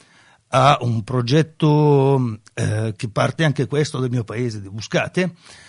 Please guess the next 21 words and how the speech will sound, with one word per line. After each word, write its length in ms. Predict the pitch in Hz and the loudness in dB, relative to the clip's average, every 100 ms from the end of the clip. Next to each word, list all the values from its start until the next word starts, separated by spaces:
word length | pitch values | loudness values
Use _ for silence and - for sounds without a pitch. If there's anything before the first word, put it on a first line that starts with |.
| _ _ _ _ _ _ | _ _ _ _ _ _
che 140 | - | -4
si 160 | 131 117 | -2 -4
chiama 360 | 135 127 120 117 | -4 -2 -2 -4
Fairy 460 | - 120 135 143 | -4 -4 -4 -4
Tales, 500 | - 135 139 143 - - - - - - _ _ _ _ | -4 -4 -4 -6 -8 -14 -20 -20 -20 -20 _ _ _ _
Fiabe 420 | _ - 156 127 123 | _ 0 0 0 -4
contro 320 | 120 120 143 | -6 -4 -2
il 80 | 120 | -4
cancro. 680 | - - 95 139 170 160 _ _ _ _ | -6 -10 -6 -2 -2 -4 _ _ _ _
È 80 | 117 | -8
un 80 | |
progetto 340 | 107 123 170 - | -6 0 0 0
che 120 | 101 | -4
parte 300 | 151 151 120 | 0 0 -2
da 120 | 104 | -6
un 100 | 120 | -4
ragazzo 720 | 131 175 160 156 - - 165 | 0 2 2 -2 -6 -8 -8
che, 360 | - 110 143 - | -6 -4 -4 -4
ehm, 1040 | - 101 107 107 101 101 101 104 104 104 104 - | -8 -6 -4 -4 -4 -6 -8 -8 -8 -6 -10 -2
malato 460 | 156 170 147 - 175 | 2 2 2 -2 -2
purtroppo, 600 | - - 87 - 190 | -4 -12 -14 -2 -2